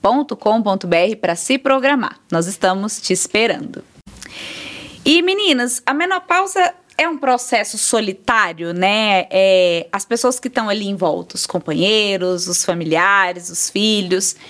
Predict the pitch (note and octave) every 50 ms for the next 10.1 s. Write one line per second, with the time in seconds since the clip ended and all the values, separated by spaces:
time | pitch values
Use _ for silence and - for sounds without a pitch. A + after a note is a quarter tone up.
0 | - - - - - G#3 C4 C4 - _ - C#4+ D4+ D#4 D#4 C#4 A3 A#3 A3 G#3+
1 | G3 F#3 F#3+ F#3+ G3 F3 F3+ F#3 F3+ F3+ F3 E3+ E3+ - - F3 E3+ E3+ F#3+ G3
2 | G3+ G3 F#3+ F#3 G3 G#3 G#3+ A#3 - - - A3+ G3+ F3+ E3 D#3+ - - - -
3 | - - - _ - F#3 G3 F#3+ F#3+ A3 C4 C#4+ - - - A3+ A3+ A#3 A#3 A#3
4 | - - C4 C4 C4 C4 A#3 - - A#3 G#3+ G#3 G#3 G3 G3 F#3+ F#3 F3+ - F3+
5 | G#3+ G3+ - - F#3+ G3+ - - - - B3 - - A#3+ A3+ A3+ A#3+ C4+ C#4 C4+
6 | C4+ C4 C4 C4+ C4 B3 B3+ - A#3 B3+ C4 C4 A#3 A#3 B3+ C4+ C#4+ C#4 - -
7 | - C#4 C#4+ C#4+ A#3+ A#3+ C4 C4+ D4 D#4+ F4+ F#4 - - E4 C4+ C4+ - C#4 C#4
8 | C#4 D4 - - A#3 G3+ F#3 E3+ - F3 - - - - - - - G#4+ C#5 D5+
9 | D5 - - F4+ E4+ - - D4+ C4+ - D4 C4 B3+ B3+ A#3+ A#3 G#3+ A#3 A#3+ A#3
10 | A#3 A#3